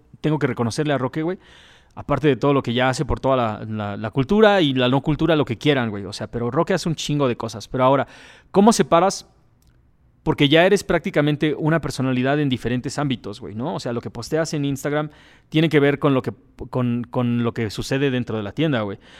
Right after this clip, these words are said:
Lo que posteas en YouTube tiene que ver con lo que pasa aquí en el evento, ¿me entiendes? Todo está conectado. Y ahora que ya estás haciendo de nuevo el podcast,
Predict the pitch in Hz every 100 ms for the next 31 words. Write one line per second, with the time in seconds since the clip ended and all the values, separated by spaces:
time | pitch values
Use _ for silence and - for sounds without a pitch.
0 | - 131 110 113 - 147 139 143 139 123
1 | 165 135 - - - 143 151 143 135 131
2 | 143 131 117 143 147 143 123 139 131 120
3 | 120 139 110 95 117 131 156 185 - -
4 | 214 220 - 175 190 160 - 151 135 113
5 | 143 139 165 170 156 143 170 165 165 160
6 | 165 139 139 147 131 123 107 123 135 175
7 | 185